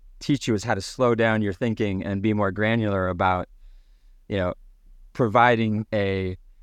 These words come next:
very clear step-by-step instruction. Like, it's not just go close the door, it's pull your chair out, stand up, left foot, right foot. Like, you, you have to give all these very specific instructions or else, you know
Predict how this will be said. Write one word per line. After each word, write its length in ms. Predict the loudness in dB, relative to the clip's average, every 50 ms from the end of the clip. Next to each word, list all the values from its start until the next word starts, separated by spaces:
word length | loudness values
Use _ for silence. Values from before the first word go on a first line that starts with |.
| -20 -18 -10 -2
very 320 | 2 2 4 4 2 0
clear 480 | -2 -4 -2 0 0 2 2 0 -2 -4
step-by-step 840 | -2 0 0 0 2 _ 0 0 0 -2 -2 -2 0 0 0 0
instruction. 320 | -4 -8 -4 -2 -2 0 0
Like, 140 | -2 0 0
it's 240 | 0 0 0 0
not 200 | 0 0 0 0
just 200 | -2 -4 -6 -2
go 160 | -2 -2 -2 0
close 240 | 0 -2 -2 -2
the 120 | -2 -4 -4
door, 360 | -2 0 0 2 0 0 -2
it's 340 | -4 -6 -6 -6 -8 -12 -20 -20 _ -20 -20 -20 _ _ _ -6
pull 160 | -2 -2 0
your 140 | 0 -2 -2
chair 340 | 0 2 2 4 4 2 2
out, 340 | 0 0 -2 -4 -6 -8 -14
stand 380 | -10 -6 -4 -4 -2 0 0
up, 240 | 2 2 2 0 -2
left 260 | 0 0 0 0 0 -2
foot, 280 | -2 -2 -2 -2 0
right 260 | 0 2 2 2 0
foot. 200 | 0 -2 -2 0
Like, 180 | 0 0 0 0
you, 100 | -2 -2
you 140 | 0 2 2
have 140 | 2 2 0
to 80 | -2
give 180 | 0 0 0 2 2
all 200 | 4 4 4 4
these 200 | 2 0 0 0
very 200 | 2 2 2 2
specific 540 | 0 -2 -6 -6 -4 -2 -2 -2 -2 -2 -4
instructions 760 | -4 -8 -4 0 2 2 2 2 0 -2 0 0 -2 -4 -4
or 120 | -2 0 2
else, 380 | 2 2 2 0 -4 -8 -16 -18 -20 -20 -20 -20 -20 -20 -20 -20 -20 -20 -8 -4
you 100 | -2 0
know 260 | 0 0 0 -2